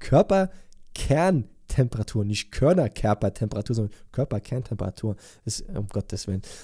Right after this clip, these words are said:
ähm, ha-, also führt das einfach zu einer geringeren Schlafqualität und umgekehrt, ja,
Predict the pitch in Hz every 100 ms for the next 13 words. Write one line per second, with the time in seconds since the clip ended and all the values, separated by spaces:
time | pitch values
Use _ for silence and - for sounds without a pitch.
0 | - 131 131 - - 147 202 - - -
1 | - 151 - - 262 196 - - - -
2 | 147 170 - - - - 160 151 - 139
3 | 120 117 147 156 113 - 107 196 - 110
4 | 104 - 143 - - - - - - 170
5 | 202 - - - 269 339 254 135 - -
6 | 104 104 165 - 117 104 95 107 214